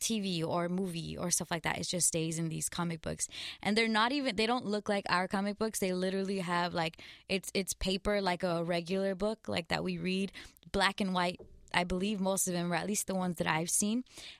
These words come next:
And they don't read, well, this was weird 'cause I had, we had went to the Japanese, um, bookstore in Little Tokyo out here in L A. And when we're driving back,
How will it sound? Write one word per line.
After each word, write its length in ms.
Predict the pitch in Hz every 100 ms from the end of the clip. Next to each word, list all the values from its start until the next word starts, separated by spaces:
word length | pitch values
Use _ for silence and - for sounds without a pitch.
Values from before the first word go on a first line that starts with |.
| _
And 400 | - 247 226 202 170 -
they 160 | 185 208
don't 240 | 214 247
read, 480 | 190 196 214 220 196
well, 160 | 175 185
this 240 | 196 262
was 180 | 247 226
weird 240 | 202 196 160
'cause 280 | 202 170 185
I 80 | 196
had, 420 | 202 196 180 180
we 120 | 190
had 100 | 202
went 240 | 185 196 208
to 120 | 247
the 140 | 208
Japanese, 680 | 202 190 180 185 180 180 175
um, 340 | - 165 - - - - - - _ _ _ -
bookstore 720 | 165 214 - - 175 165 165 _ _
in 140 | 185
Little 180 | 185 202
Tokyo 600 | 196 196 185 175 165 - - - -
out 140 | 165
here 200 | 190 190
in 100 | 185
L 180 | 170 175
A. 260 | 180 165 170 -
And 340 | 202 190 185
when 140 | 185 196
we're 140 | 196
driving 420 | 185 185 196 220
back, 480 | 202 196 190 190 -